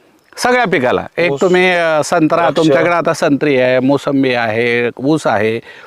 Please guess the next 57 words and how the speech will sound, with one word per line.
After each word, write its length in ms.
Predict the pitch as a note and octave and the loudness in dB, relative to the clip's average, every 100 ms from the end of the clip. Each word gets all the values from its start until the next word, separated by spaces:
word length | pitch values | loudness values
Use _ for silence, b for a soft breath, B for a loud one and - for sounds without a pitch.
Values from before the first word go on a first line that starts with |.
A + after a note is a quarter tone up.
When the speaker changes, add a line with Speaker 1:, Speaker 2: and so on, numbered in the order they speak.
| - | -2
Speaker 1:
ऊसामध्ये 480 | F3 G3+ G3 G3+ G#3 | 0 2 0 2 2
आम्ही 200 | G3 G3+ | 2 2
एकशे 240 | F#3 G#3 | 0 0
अठरा 280 | F#3 F#3 F3 | -2 0 -2
टनावर 380 | F3+ D#3 D#3 D3 | 0 0 0 2
गेलो 240 | C3+ A#2+ | 0 0
एकरी. 320 | A#2 G#2 F#2+ | -2 -4 -2
Speaker 2:
बरं, 260 | A2+ G2 F#2 | -2 -2 -6
बरं. 460 | F#2 _ - _ | -20 _ -20 _
Speaker 1:
काही 140 | F#3 A3+ | -2 0
न 140 | A#3 | 2
घालता, 340 | F#3+ C#3 G2 F2+ - | 2 2 0 -4 -8
Speaker 2:
बरं. 260 | A2 - - | -20 -10 -6
Speaker 1:
दुसरं 240 | D3+ G3+ | -2 -2
काही 120 | G3 | 0
Speaker 2:
काकडी 100 | F3+ | 0
तर 40 | F3 | 2
Speaker 1:
घालायचं 200 | C#3 G#3 | 2 2
Speaker 2:
आपण 100 | F#3+ | 2
Speaker 1:
नाही. 120 | F#3 | 0
Speaker 2:
काल 140 | F#3 | 0
परवा 200 | E3+ F3 | 2 0
दिवशी 160 | D3+ D3 | -2 -2
पाहिली. 240 | C3 A#2+ | 0 2
Speaker 1:
हां, 160 | C#3+ A2+ - | 0 0 -2
काकडी 300 | F3+ F#3+ G#3 | -2 0 0
तर 160 | A3 | 2
आता 260 | G#3+ G3+ G#3 | 2 0 0
तुम्ही 260 | G3 G3 | 0 2
बघितली, 320 | G3+ G#3 G3 F#3+ | 2 2 2 0
Speaker 2:
हं. 60 | |
Speaker 1:
चाळीसगावला 500 | F#3+ F3+ F3+ G3 F#3 | 0 0 2 2 2
पण 160 | F3+ F3+ | 2 0
काकडीचा 460 | F3+ D#3+ E3+ D#3+ | -2 -2 -2 -2
प्लॉट 280 | E3+ E3 D#3+ - | 0 0 0 0
केलेला 300 | D#3 D#3 C#3+ | 0 2 0
आहे. 80 | B2 - | -2 -10
Speaker 2:
हो. 140 | F#2 B B B | -18 B B B
Speaker 1:
आता 200 | D#3+ D#3 E3+ | -4 -2 0
तो 80 | |
प्लॉट 260 | E3+ F3+ F3 | 0 0 2
दोन 260 | E3 F#3 F3+ | 2 2 2
महिन्याचा 380 | D#3+ C#3 D#3 D3 | 2 0 0 0
चालू 240 | D#3+ E3+ | 2 2
झालाय. 260 | D#3+ C#3 C#3 | 2 2 0
त्याची 240 | C3+ D3+ | 0 -2
Speaker 2:
बरोबर. 80 | F3+ | 0
Speaker 1:
क्वालिटी 360 | F#3+ F#3 G3 G3+ | 2 2 2 2
बघा 240 | D#3+ C3+ | 2 2
किती 240 | A#2+ A2 A#2 | 0 -2 0
आहे, 100 | A2+ | 0
वजन 400 | A#2 D3 F3+ F3 | 0 2 2 2
किती 260 | D#3 C3 | 0 0
आहे. 340 | A#2+ G2+ G#2+ G#2+ b b b b b - | -2 -2 -6 -8 b b b b b -2
महत्त्वाचं 420 | G3 C4 C4+ C#4 | 0 2 2 2
काय 160 | C4 C4 | 2 2
होतं, 280 | G#3+ G3 | 2 2